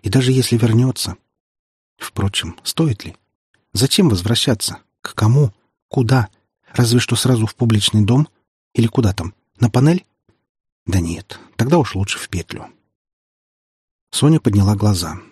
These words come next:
Люстра продолжала покачиваться. Нет, лучше не к люстре. В ванной змеевик трубы отопления идет достаточно высоко по стене.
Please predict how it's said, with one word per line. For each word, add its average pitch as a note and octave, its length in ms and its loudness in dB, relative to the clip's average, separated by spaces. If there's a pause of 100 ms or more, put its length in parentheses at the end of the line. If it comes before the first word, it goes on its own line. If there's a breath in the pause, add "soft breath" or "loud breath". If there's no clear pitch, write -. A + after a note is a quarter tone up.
(280)
Люстра - 380 0
продолжала G2 540 0
покачиваться. - 680 -6 (920)
Нет, F#2 400 -4 (260 loud breath)
лучше B2 360 0
не D3 100 4
к - 100 -4
люстре. E2+ 400 -6 (520)
В G#2+ 160 -2
ванной C#3+ 360 4
змеевик B2 460 2
трубы B2 300 0
отопления A2+ 600 0
идет C3 220 -4
достаточно - 560 -4
высоко - 320 -4
по - 100 -12
стене. - 360 -4